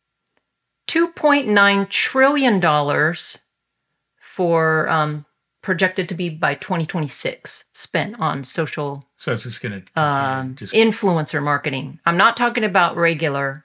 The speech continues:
Speaker 1: from
Speaker 2: Right.
Speaker 1: a brand. I'm talking about influencer marketing.
Speaker 2: And I would separate
Speaker 1: All these
Speaker 2: those.
Speaker 1: numbers, all these numbers I just said was specifically influencer marketing numbers.
Speaker 2: But, and that's,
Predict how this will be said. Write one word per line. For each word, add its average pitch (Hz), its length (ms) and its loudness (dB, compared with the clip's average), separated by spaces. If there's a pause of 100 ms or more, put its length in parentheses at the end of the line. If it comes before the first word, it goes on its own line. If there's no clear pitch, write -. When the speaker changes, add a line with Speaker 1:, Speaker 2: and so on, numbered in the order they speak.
(140)
Speaker 1:
from 160 240 0
Speaker 2:
Right. 151 60 2
Speaker 1:
a - 40 0
brand. 139 420 0
I'm 143 100 -4
talking 165 280 -2
about 139 320 -4
influencer 143 560 -6
marketing. 139 280 -2
Speaker 2:
And 151 80 4
I - 40 2
would 156 120 0
separate - 320 0
Speaker 1:
All 202 160 8
these 196 220 0
Speaker 2:
those. 185 100 0
Speaker 1:
numbers, 160 640 0
all 190 160 6
these 185 180 0
numbers 156 300 -2
I 151 80 -2
just 143 260 -6
said 156 360 0 (440)
was 151 440 -2
specifically 165 760 -4
influencer 143 540 -6
marketing 131 400 -8
numbers. 185 540 -14
Speaker 2:
But, 131 180 -4
and 143 140 -2
that's, 156 320 -2